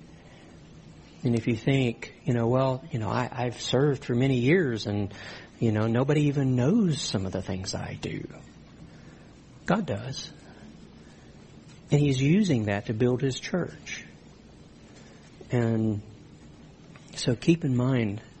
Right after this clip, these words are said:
the importance of this gift. Now, I, I mentioned the, the other word, not diakonia, the, the word related to deacon,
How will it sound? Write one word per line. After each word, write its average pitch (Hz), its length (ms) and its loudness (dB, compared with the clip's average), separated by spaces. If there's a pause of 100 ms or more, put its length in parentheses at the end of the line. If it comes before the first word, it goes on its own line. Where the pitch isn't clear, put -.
(240)
the 131 100 4
importance 117 680 -2 (1160)
of 117 120 2
this - 200 -2
gift. - 580 -10 (800)
Now, 135 180 6 (920)
I, 147 260 -2
I 139 40 4
mentioned 147 440 4
the, 120 260 6
the 139 160 6
other 151 160 4
word, 110 200 0
not 131 300 4
diakonia, 123 800 4
the, 117 220 2
the 120 140 -2
word 117 280 2
related 113 420 2
to 113 120 -2
deacon, 117 800 0